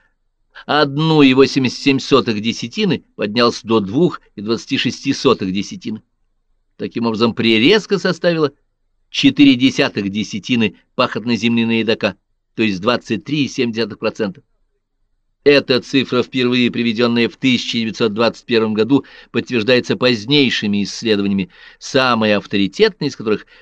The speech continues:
несколько уклончиво говорят, что земля, полученная средним крестьянином,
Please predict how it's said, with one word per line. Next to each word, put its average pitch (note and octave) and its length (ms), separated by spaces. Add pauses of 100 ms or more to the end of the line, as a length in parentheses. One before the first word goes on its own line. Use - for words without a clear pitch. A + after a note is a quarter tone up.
(140)
несколько C#3 480
уклончиво C3 760
говорят, G#2 280
что A2 240 (240)
земля, C#3+ 680
полученная A2+ 500
средним A2 520
крестьянином, D3 760